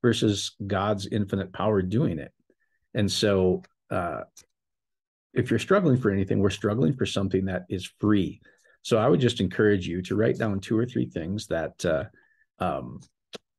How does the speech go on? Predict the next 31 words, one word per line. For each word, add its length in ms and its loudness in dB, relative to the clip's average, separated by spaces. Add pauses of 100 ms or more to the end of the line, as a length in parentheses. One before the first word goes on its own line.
(560)
that 140 0
you've 120 0
been 100 2
struggling 460 2
for, 220 4
whether 200 4
it's 120 -6
finances, 640 -4
whether 240 -4
it's 120 -10
divine 360 -6
health, 360 -2
whether 280 0
it's, 320 -6
uh, 240 -2
love 240 0
in 80 2
your 100 0
relationships, 720 -2
whether 220 -2
it's 180 -6
peace, 580 0
if 520 -12
you're 80 2
struggling 380 0
with 100 -4
anxiety 480 0
and 80 -2
depression. 640 -4 (520)
And, 420 -2
uh, 280 -6